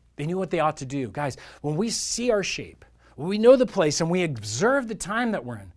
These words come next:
we see the trends that are coming at us and where they come from.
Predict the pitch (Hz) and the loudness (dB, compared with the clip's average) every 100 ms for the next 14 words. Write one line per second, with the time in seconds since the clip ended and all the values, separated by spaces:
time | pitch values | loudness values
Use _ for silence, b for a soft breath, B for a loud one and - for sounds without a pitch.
0 | b b b 202 - 277 262 - 202 226 | b b b -4 -2 -2 -2 -2 0 2
1 | 247 190 165 135 151 135 131 120 131 147 | 2 0 -4 -2 -4 -2 -2 -4 -2 -2
2 | 180 - 170 185 - 104 | 0 -2 -2 -2 -6 -14